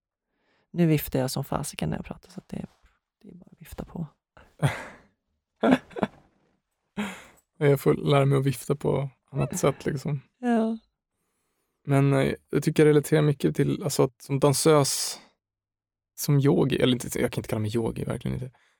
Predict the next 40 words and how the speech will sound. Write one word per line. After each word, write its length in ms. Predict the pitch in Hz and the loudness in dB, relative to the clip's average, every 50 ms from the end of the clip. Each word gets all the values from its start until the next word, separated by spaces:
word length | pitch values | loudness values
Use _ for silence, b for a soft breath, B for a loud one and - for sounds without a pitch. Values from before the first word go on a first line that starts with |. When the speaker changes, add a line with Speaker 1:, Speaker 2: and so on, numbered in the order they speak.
| _ _ _ _ _ | _ _ _ _ _
Speaker 2:
Men 160 | _ 151 139 | _ -4 -4
som 440 | 135 - 143 135 131 131 135 147 165 - - _ _ _ _ _ | -2 0 0 0 0 0 -2 -2 -4 -8 -14 _ _ _ _ _
väldigt 280 | - 143 139 135 131 - | -2 0 2 2 2 0
aktiv 360 | - 143 - - - - 131 | -2 -4 -4 -4 -2 -2 0
med 80 | 127 123 | 0 0
min 120 | 123 123 | 0 -2
kropp, 300 | 123 - 147 147 - - | -2 -4 -6 -6 -4 -8
liksom, 240 | 143 131 - 135 135 | -10 -6 -6 -6 -6
som 160 | - - 127 | -6 -6 -6
jag 80 | 123 120 | -6 -4
var. 280 | 123 127 143 139 135 135 - _ _ _ _ _ _ _ _ _ _ | -4 -4 -4 -4 -6 -10 -14 _ _ _ _ _ _ _ _ _ _
Och 80 | - - | -16 -4
som 180 | - 135 135 | 0 0 2
du 160 | 131 151 147 | 4 4 2
var, 300 | 135 131 127 - - - | 2 0 0 -2 0 -2
så 80 | 139 139 | -4 -4
tycker 220 | 139 135 135 135 | -6 -6 -4 -2
jag, 120 | 131 131 - | -2 -2 -2
jag 160 | - 147 147 | -4 -2 -2
kan 100 | 139 127 | 0 2
relatera 380 | 131 135 131 123 - - 143 131 | 2 2 2 0 2 2 2 2
mycket 200 | 127 123 - 131 | 2 -2 -4 -6
i 20 | |
din 160 | 123 123 120 | -6 -4 -4
bok 260 | 120 131 135 - - | -2 -4 -4 -4 -6
när 100 | - 143 | -6 -6
du 80 | 143 143 | -6 -6
pratar 320 | - - 147 - - - | -6 -8 -8 -8 -4 -4
om 300 | - 143 139 - 139 131 - _ _ _ _ _ _ _ _ _ _ _ _ _ _ _ _ _ _ _ _ _ _ _ _ _ _ _ _ _ _ _ _ _ _ _ _ | -2 -2 -2 -2 -4 -6 -8 _ _ _ _ _ _ _ _ _ _ _ _ _ _ _ _ _ _ _ _ _ _ _ _ _ _ _ _ _ _ _ _ _ _ _ _
hur 80 | 139 | -18
du 40 | 131 | -12
såg 220 | 127 - 143 127 123 | -6 -4 -4 -2 -2
ut 340 | 127 127 127 - _ - | -2 -4 -6 -8 _ -10
och 240 | - - 151 - - | -8 -6 -4 -4 -4
hur 120 | 131 131 - | -4 -4 -2
du... 420 | - 127 127 135 131 - - - - - _ _ _ _ _ _ _ _ _ _ _ _ _ _ | -2 -2 -2 -2 -2 -2 -4 -6 -10 -12 _ _ _ _ _ _ _ _ _ _ _ _ _ _
Identiteten 600 | 151 139 - 139 120 - 151 147 139 - 131 123 117 | -4 0 0 0 2 4 2 2 2 2 0 -4 -2
var 140 | - 135 135 | 0 0 0
ju 60 | 131 | 2
kopplad 400 | - 135 123 - - 139 131 | 2 0 -2 2 0 0 0